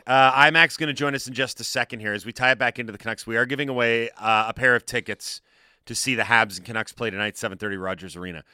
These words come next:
To enter into that draw, what we learned, what did you learn over the last seventy-two hours in sports? Let us know.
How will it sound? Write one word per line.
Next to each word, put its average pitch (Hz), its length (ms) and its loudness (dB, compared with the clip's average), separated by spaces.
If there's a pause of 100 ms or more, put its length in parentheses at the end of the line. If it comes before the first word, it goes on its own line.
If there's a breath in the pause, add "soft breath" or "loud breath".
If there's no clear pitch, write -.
(500 soft breath)
To 170 220 0
enter 180 340 4
into 165 160 2
that 139 260 8
draw, 113 400 -2 (1040)
what 143 240 4
we 185 100 4
learned, 156 480 4 (920)
what 71 100 -18
did 95 140 -16
you 139 80 -6
learn 151 280 -2
over 123 100 -10
the 117 60 -8
last 110 200 -8
seventy-two 117 320 -6
hours 151 180 0
in 160 60 -12
sports? 131 320 -4
Let 120 120 4
us 139 120 -2
know. 117 300 0